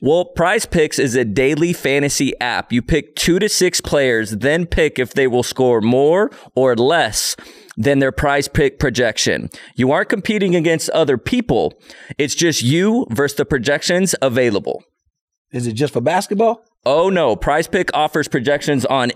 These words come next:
Speaker 1: any sport that you watch, Jackie.
Speaker 2: Huh. So, just like the people wanna know, I wanna know, how much money do you win?
Speaker 1: You can win up to twenty-five times your money per entry.
Speaker 2: Hmm, and on top of all that, all first-time users that deposit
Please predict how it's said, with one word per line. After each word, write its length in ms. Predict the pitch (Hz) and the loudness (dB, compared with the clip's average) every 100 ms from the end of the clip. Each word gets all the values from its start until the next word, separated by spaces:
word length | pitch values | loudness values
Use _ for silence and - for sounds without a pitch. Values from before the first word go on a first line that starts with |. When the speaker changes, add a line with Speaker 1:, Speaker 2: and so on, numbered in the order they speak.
| - | -2
Speaker 1:
any 260 | 220 233 | 0 0
sport 360 | 180 - 170 160 | -2 0 0 0
that 80 | 139 | 0
you 180 | 147 143 | 0 2
watch, 280 | 123 95 - | 2 0 -4
Jackie. 360 | 95 - - _ _ _ _ _ _ | -4 -6 -16 _ _ _ _ _ _
Speaker 2:
Huh. 680 | - 302 320 180 107 82 - _ _ _ _ _ | -12 -8 -6 -4 -6 -8 -18 _ _ _ _ _
So, 340 | - 156 123 117 | -2 0 0 -2
just 160 | 123 175 | -6 -2
like 220 | 160 - | -2 -2
the 80 | 123 | -6
people 320 | - 165 127 | -4 -2 -2
wanna 240 | 120 104 104 | -4 -4 -6
know, 160 | 104 | -2
I 80 | 120 | 0
wanna 220 | 143 120 | 0 -2
know, 160 | 107 110 | -6 -4
how 80 | 143 | -4
much 180 | 147 123 | -4 -4
money 260 | 139 127 | -4 -4
do 60 | 110 | -6
you 180 | 110 110 | -8 -8
win? 260 | 113 87 - 92 | -8 -10 -14 -8
Speaker 1:
You 260 | 117 185 | -2 -2
can 180 | 226 185 | 0 0
win 160 | 185 180 | 2 0
up 140 | 160 | 0
to 140 | 165 127 | -2 -2
twenty-five 760 | - 151 160 175 143 151 143 | -2 0 2 0 0 -2 -2
times 320 | 143 147 143 | -4 -2 0
your 100 | 135 | 0
money 420 | 135 135 151 170 - _ - | 0 0 0 -4 -8 _ -6
per 440 | - 185 196 190 - | 0 2 0 -2 -4
entry. 540 | 170 170 135 80 - _ _ _ _ _ | -2 0 -2 -4 -6 _ _ _ _ _
Speaker 2:
Hmm, 220 | 381 330 143 | -2 0 2
and 100 | 160 | 0
on 120 | 156 | 0
top 220 | - 185 | -2 0
of 80 | 160 | 2
all 280 | 175 220 208 | 2 2 2
that, 240 | 151 165 - - - _ - | 0 -2 -8 -20 -20 _ -2
all 260 | 156 196 | 2 2
first-time 560 | 208 196 202 - 190 175 | 0 0 0 0 0 2
users 360 | 165 226 196 147 | 2 2 2 2
that 160 | 151 | 0
deposit 560 | 135 - 208 202 151 | -2 -2 -2 0 -2